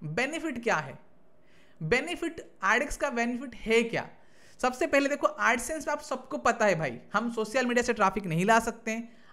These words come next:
एड लिमिट लग रहा है, जो भी कर रहे हैं, एड्स लिमिट, अकाउंट डिसेबल, सब कुछ हो रहा है। लेकिन एडेक्स का बेनिफिट सबसे पहले जान लेना जरूरी है। एडेक्स का बेनिफिट दोस्तों, सबसे पहले एड्स लिमिट,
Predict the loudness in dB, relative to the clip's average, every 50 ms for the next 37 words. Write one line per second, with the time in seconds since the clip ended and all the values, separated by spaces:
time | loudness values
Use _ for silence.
0 | -6 -2 0 2 2 4 4 2 2 2 2 2 4 4 6 6 6 6 4 2
1 | -4 -10 -18 -20 -20 -20 -12 -8 -8 -4 0 0 2 4 4 4 4 6 4 4
2 | 6 4 2 0 -2 -6 -12 -6 0 2 2 2 2 0 -2 -2 0 2 4 4
3 | 4 2 0 -2 -8 -14 -8 -2 0 0 2 2 2 2 2 2 2 2 2 2
4 | 2 2 2 0 0 -2 -4 -6 -6 -8 -8 -8 -6 -6 -6 -4 -6 -6 -10 -12
5 | -16 -20 -20 -20 -20 -20 -20 -20 -20 -20 -20 -4 0 2 2 2 0 -2 -4 -2
6 | 2 4 6 6 4 2 -2 -6 0 2 2 2 2 0 -2 -4 -4 -4 -6 -6
7 | -6 -8 -8 -8 -8 -10 -6 -6 -8 -6 -6 -6 -6 -4 -4 -4 -4 -4 -4 -4
8 | -4 -6 -8 -6 -6 -6 -6 -6 -6 -6 -6 -6 -6 -6 -8 -12 -16 -18 -20 -20
9 | -20 -20 -20 -20 -8 2 6 6 8 8 6 2 2 4 4 4 4 4 0 0
10 | 0 0 0 2 2 2 2 2 -2 -4 -4 -6 -6 -6 -6 -4 -2 0 0 0
11 | -2 -4 -4 -2 0 0 0 0 0 -2 -2 -2 -4 -8 -12 -16